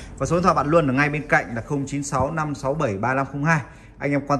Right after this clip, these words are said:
tâm đến bất kỳ sản phẩm nào có thể alo cho mình hoặc Luân để biết thêm chi tiết về sản phẩm anh em nhá. Nhưng đợt này bạn Luân bạn ấy ốm nên anh em hạn chế gọi cho bạn Luân nhá. Gọi cho mình không được thì gọi cho bạn Luân.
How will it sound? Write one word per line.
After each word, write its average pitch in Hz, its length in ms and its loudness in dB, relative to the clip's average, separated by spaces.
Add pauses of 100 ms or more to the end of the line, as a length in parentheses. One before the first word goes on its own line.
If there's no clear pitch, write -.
tâm 143 160 -2
đến 160 140 -4
bất 247 220 -2
kỳ 147 140 -2
sản 117 180 -4
phẩm 104 220 -6
nào 107 200 -2
có 131 60 -6
thể 131 100 -6
alo 123 240 -2 (100)
cho 135 100 -6
mình 123 300 0
hoặc 120 200 -4
Luân 135 220 -2
để 98 60 -4
biết 147 200 -6
thêm 143 220 -6
chi 139 80 -8
tiết 190 240 -4
về 117 80 -2
sản 107 160 -8
phẩm 101 260 -4
anh 120 60 -4
em 131 100 0
nhá. 165 160 2 (400)
Nhưng 139 80 -2
đợt 139 120 2
này 127 140 -2
bạn 123 140 -6
Luân 147 160 -2
bạn 131 120 -6
ấy 139 80 -8
ốm 160 300 0
nên 180 100 -4
anh 151 60 -4
em 143 140 -2
hạn 160 260 -2
chế 147 120 -2
gọi 175 180 0
cho 143 60 -6
bạn 131 140 -6
Luân 147 220 -2
nhá. 160 160 0 (420)
Gọi 170 220 4
cho 175 80 -2
mình 156 200 2
không 175 220 0
được 160 200 4
thì - 60 -8
gọi 143 200 -6
cho 147 60 -6
bạn 113 120 -8
Luân. 170 160 6